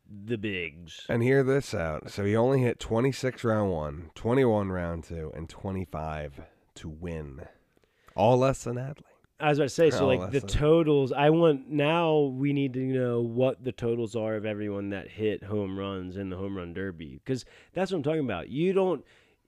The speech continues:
Speaker 1: so let's say you hit a collective seventy-eight home runs and you win this thing. There's a guy that hit ninety-two that lost it.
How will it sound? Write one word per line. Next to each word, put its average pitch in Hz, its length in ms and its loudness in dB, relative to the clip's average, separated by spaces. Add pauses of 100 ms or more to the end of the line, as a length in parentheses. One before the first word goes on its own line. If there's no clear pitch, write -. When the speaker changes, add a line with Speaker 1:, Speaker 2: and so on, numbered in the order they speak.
Speaker 1:
so 156 440 4
let's 160 240 4
say 147 160 6
you 127 240 4
hit 127 320 0
a 131 160 -2
collective 117 720 -2 (160)
seventy-eight 110 800 0
home 104 400 -4
runs 87 400 -6
and 107 160 -2
you 107 180 0
win 95 360 -4
this 85 200 -10
thing. 58 440 -14 (1700)
There's 117 200 2
a 101 60 -4
guy 95 240 -2
that 101 100 -4
hit 101 260 -4
ninety-two 92 800 -6
that 80 160 -8
lost 87 400 -8
it. 107 220 -2